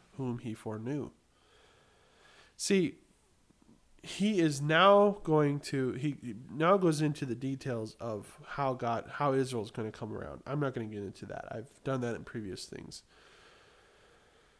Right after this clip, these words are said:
So after he reestablishes God's need and use for Israel,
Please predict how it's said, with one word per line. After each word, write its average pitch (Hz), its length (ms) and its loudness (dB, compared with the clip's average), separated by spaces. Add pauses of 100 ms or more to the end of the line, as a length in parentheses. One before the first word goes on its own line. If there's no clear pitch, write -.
(540)
So - 180 0
after 208 480 4
he 170 200 4
reestablishes 151 1080 2
God's 127 340 2
need 170 360 2
and 139 200 -2
use 143 220 2
for - 220 -2
Israel, 117 480 0